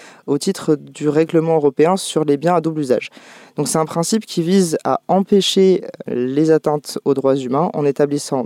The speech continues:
des contrôles à l'exportation pour les technologies de surveillance exportées par l'Union européenne à des pays tiers.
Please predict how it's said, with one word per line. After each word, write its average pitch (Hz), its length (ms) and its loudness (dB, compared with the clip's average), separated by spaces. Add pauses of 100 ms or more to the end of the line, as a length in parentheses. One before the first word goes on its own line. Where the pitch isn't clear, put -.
des 165 140 2
contrôles 175 440 0
à 147 40 2
l'exportation 139 720 -2 (480)
pour 175 100 0
les 175 80 4
technologies 151 540 0
de 156 100 -2
surveillance 139 480 -4
exportées - 460 -4
par 143 180 -4
l'Union 143 220 0
européenne 135 560 0 (100)
à 165 100 0
des 156 140 0
pays 151 200 -2
tiers. - 300 -10